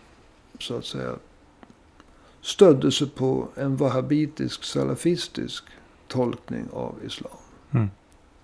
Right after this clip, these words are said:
Speaker 1: När man inte gör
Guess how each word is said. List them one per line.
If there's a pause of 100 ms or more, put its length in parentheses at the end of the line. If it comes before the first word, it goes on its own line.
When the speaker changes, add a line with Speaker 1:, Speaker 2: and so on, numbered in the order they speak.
(3250)
Speaker 1:
När
man
inte
gör